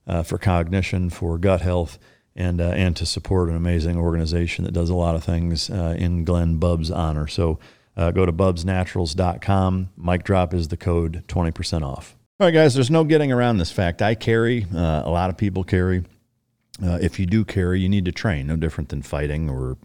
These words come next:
uh, you know, striking, shooting. It's all the same stuff. You, you have to train. Proficiency and safety are two things, uh, that matter most, uh, and I'm excited to talk about this sponsor, this new sponsor called Strike Man. Uh, if you've seen competitive shooters practicing timing drills on the range,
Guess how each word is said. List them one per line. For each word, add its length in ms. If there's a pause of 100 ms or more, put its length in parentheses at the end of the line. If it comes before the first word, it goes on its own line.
(100)
uh, 280 (160)
you 100
know, 80
striking, 540
shooting. 340
It's 140
all 120
the 80
same 280
stuff. 340
You, 100
you 140
have 240
to 80
train. 380 (600)
Proficiency 600
and 160
safety 360
are 120
two 180
things, 500
uh, 220
that 100
matter 320
most, 640
uh, 320
and 140
I'm 100
excited 440
to 40
talk 440
about 320
this 320
sponsor, 580
this 180
new 140
sponsor 420
called 240
Strike 380
Man. 320 (720)
Uh, 160
if 140
you've 120
seen 280
competitive 520
shooters 360
practicing 560
timing 380
drills 280
on 80
the 100
range, 480